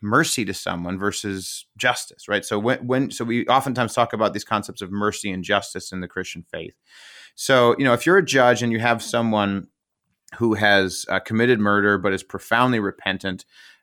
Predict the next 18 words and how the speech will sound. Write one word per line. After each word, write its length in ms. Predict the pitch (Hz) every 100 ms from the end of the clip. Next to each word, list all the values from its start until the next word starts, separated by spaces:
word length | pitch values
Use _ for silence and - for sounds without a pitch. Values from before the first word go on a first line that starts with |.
| -
um, 400 | 104 101 95 - -
i-, 80 | -
i-, 160 | 120 107 -
you 100 | 110
know, 240 | 98 95 - -
just 320 | 113 - -
is, 120 | 98
like, 200 | 101 - _
bawling 440 | - 117 131 123 120
in 140 | 110
tears, 420 | 107 - 113 107
apologizing 800 | 98 - - 107 110 107 101 98
to 80 | 92
the 80 | 92
family 440 | - 101 104 104
of 80 | 98
the 60 | 95
person, 640 | - 101 101 - 92 90